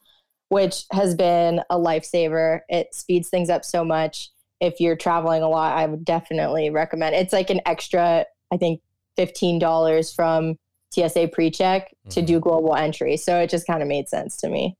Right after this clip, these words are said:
Speaker 2: Yeah, like that. It's, it, it just saves so much time, and, like, you just don't
Speaker 1: Mm-hmm.
Speaker 2: have to go through the extra steps of getting in and having to do all that other stuff. I'm, I just,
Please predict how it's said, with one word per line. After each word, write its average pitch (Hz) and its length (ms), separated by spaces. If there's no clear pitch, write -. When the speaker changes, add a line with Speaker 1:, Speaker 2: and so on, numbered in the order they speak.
Speaker 2:
Yeah, 87 220
like 98 180
that. 104 200
It's, 110 220
it, 107 260
it 110 120
just 110 200
saves 98 260
so 98 260
much 95 260
time, 85 440
and, 92 200
like, 85 200
you 92 80
just 87 200
don't 165 220
Speaker 1:
Mm-hmm. 165 100
Speaker 2:
have 90 160
to 95 80
go 87 180
through 87 260
the 87 160
extra 90 540
steps - 520
of 87 180
getting 87 280
in 90 360
and 76 280
having 95 360
to 92 80
do 92 240
all 92 180
that 90 160
other 90 180
stuff. 95 220
I'm, 90 180
I 90 100
just, 95 300